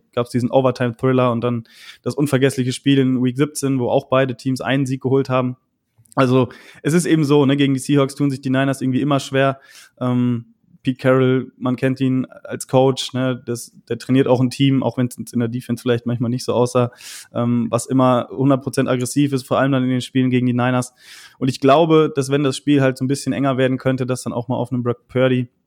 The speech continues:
ja, beispielsweise schon, ähm, so ein bisschen der Druck einprasselt, ne? Das ist jetzt auch sein erstes, äh, Auswärtsspiel, also da sind die Fans ihm dann auch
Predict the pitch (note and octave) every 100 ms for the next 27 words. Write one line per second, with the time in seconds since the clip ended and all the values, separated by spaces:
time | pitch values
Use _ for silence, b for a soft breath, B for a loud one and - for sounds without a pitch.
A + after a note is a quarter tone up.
0 | _ _ _ _ - B2+ A#2+ - A#2+ -
1 | A#2+ A#2+ A#2 A#2 B2 A#2+ A2+ B B B
2 | - A#2+ A2+ A2+ B2+ D#3+ E3+ D3+ C3 C#3+
3 | C3+ D#3+ D#3 C#3+ C#3+ C3+ D3 D3 C3+ C#3
4 | B2+ - A#2+ C3+ - B2+ - B2+ B2 -
5 | F3 E3+ E3 - D#3+ D#3+ D#3+ B2 B2+ B2
6 | B2+ - B2+ C3+ C3 B2 C3+ C#3 C3+ C3
7 | A2+ B2